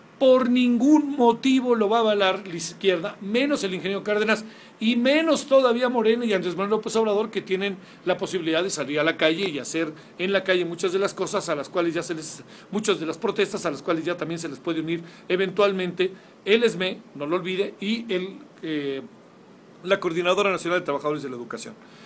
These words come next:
Son tiempos de definición, pero son tiempos también de entender qué significa que en un Estado de derecho gobierne la mayoría. Y la mayoría, si la mayoría decide, a ver, se lo planteo,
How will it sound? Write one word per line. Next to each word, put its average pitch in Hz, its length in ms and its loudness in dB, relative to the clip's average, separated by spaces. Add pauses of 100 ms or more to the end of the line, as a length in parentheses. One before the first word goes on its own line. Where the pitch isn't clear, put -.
(220)
Son 277 300 4
tiempos 254 380 2
de 196 80 6
definición, 208 600 2 (160)
pero 143 120 -8
son 175 160 -6
tiempos 190 240 -4
también 185 320 -2
de 196 80 0
entender 160 560 -4 (340)
qué 202 140 4
significa 180 960 -4
que 147 80 -10
en 139 80 -10
un 160 120 -6
Estado 180 640 2 (420)
de 214 200 8
derecho 214 600 2
gobierne 170 540 0
la 180 80 0
mayoría. 190 480 0 (400)
Y 139 100 -12
la 131 100 -8
mayoría, 143 520 0
si - 180 -4
la 147 80 -4
mayoría 147 320 0
decide, 214 520 2
a 143 120 -2
ver, 165 240 0
se - 180 -12
lo 131 140 -8
planteo, 160 460 2